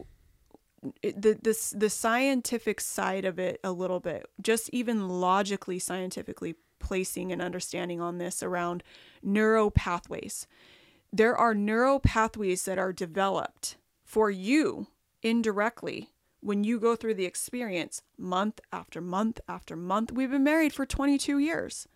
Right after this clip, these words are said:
month after month, and my cycles are like clockwork. So if you're not having your own cycle that maybe we haven't directly discovered scientifically, you are indirectly having a cycle.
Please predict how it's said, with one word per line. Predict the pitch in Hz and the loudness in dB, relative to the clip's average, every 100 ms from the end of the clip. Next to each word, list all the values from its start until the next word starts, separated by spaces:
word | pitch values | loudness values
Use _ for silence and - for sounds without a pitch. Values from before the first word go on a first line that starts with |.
| _ _ - - - - | _ _ -20 -20 -20 -8
month | 190 202 226 - | 2 4 4 2
after | 208 - 185 | -4 -4 -6
month, | 175 208 226 - | 0 2 2 0
and | 220 202 | 0 2
my | 233 | 0
cycles | 320 262 220 190 185 | 0 -2 -2 -4 -2
are | 190 180 | 0 0
like | 165 - | 0 -2
clockwork. | - 185 170 - - - - _ _ _ _ | -6 -6 -6 -8 -12 -12 -20 _ _ _ _
So | - 254 233 - _ _ _ - _ _ | -2 2 2 0 _ _ _ -20 _ _
if | 262 254 | 0 0
you're | 208 220 330 | 0 0 0
not | 453 359 | 0 -2
having | 233 247 208 190 | 0 -2 -2 -4
your | 180 - | -4 -2
own | 214 208 196 190 180 _ _ | -2 0 -2 -4 -8 _ _
cycle | - 240 233 208 185 | 0 2 2 0 -2
that | 185 | -2
maybe | 202 196 196 | -2 -2 -4
we | 185 190 | -4 -4
haven't | 202 196 175 - _ _ _ _ _ - | -4 -2 -4 -6 _ _ _ _ _ -4
directly | 196 170 196 214 - 208 | -4 0 2 2 2 -2
discovered | 180 185 - 214 190 190 | -2 -4 0 0 0 -2
scientifically, | - 190 180 190 294 - - - 180 214 _ _ _ _ _ | -2 -2 -2 -2 -2 -2 -4 -4 -4 -6 _ _ _ _ _
you | 208 233 330 | 0 4 6
are | 330 | 4
indirectly | - 269 226 202 233 - 202 | 4 4 4 2 0 -2 -4
having | 214 208 143 | -4 -4 -4
a | - | -6
cycle. | - 185 - - | -2 -2 -4 -14